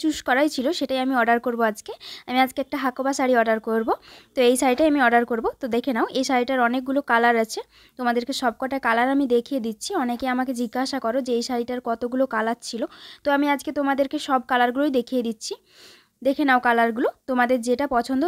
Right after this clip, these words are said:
তোমরা সেটাই নিতে পারো। আর শাড়িগুলোর দাম বিভিন্ন টাইপের আছে, তোমরা যেই রকম শাড়ি নেবে সেই রকম দামে পড়বে। তো দেখে নাও শাড়িগুলো সব।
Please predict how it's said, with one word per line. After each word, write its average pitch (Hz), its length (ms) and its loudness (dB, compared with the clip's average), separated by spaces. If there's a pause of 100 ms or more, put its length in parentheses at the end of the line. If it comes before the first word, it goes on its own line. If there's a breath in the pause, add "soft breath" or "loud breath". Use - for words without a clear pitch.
তোমরা 262 260 -2
সেটাই 262 300 -2
নিতে 226 240 -4
পারো। 214 160 0 (720 soft breath)
আর 240 200 0
শাড়িগুলোর 285 480 2 (100)
দাম 247 180 4 (160)
বিভিন্ন 277 260 2 (140)
টাইপের 240 420 0
আছে, 214 160 -6 (140)
তোমরা 247 200 0 (120)
যেই 247 200 0
রকম 302 180 0 (120)
শাড়ি 269 280 -2
নেবে 285 240 -4
সেই 240 200 -2
রকম 247 180 -6 (140)
দামে 226 320 -4
পড়বে। 220 300 -4 (720 loud breath)
তো 302 40 -2 (120)
দেখে 302 240 2
নাও 277 180 4
শাড়িগুলো 254 320 0 (100)
সব। 285 120 2